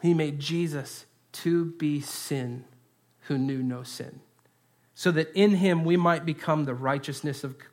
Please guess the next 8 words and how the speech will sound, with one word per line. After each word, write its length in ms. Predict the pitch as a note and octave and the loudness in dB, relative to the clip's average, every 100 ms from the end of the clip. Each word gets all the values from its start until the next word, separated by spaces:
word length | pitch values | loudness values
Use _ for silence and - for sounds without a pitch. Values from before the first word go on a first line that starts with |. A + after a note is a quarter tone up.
| _ _ _ _ - | _ _ _ _ -10
of 180 | D3+ - | -10 -4
God." 320 | C3+ B2 B2+ - _ _ _ _ _ _ _ _ _ - | -4 -4 -10 -20 _ _ _ _ _ _ _ _ _ -4
See, 160 | E3 | 2
not 240 | D#3+ D#3+ F#3 | 4 4 2
only 400 | F#3 E3+ D3 D3 | 0 0 -2 -4
is 140 | C3 | -8
Christ's 520 | - E3 D3+ - - | -6 -4 -4 -8 -10
righteousness 840 | C#3+ C#3 C#3 D3 - C#3+ C3 - | -4 -2 -2 -8 -8 -8 -8 -12